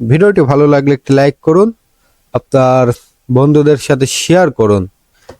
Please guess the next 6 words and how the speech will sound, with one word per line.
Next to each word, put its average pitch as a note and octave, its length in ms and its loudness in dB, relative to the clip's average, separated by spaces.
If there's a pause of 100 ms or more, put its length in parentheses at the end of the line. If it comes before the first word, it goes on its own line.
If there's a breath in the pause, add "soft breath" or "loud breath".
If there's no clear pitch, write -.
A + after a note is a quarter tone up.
এছাড়া F#3+ 300 -2
যদি F#3 160 2
আমরা G3 180 0
ফোনটির F#3 340 -2
নেটওয়ার্কটা F3 680 0
দেখি, C#3+ 500 0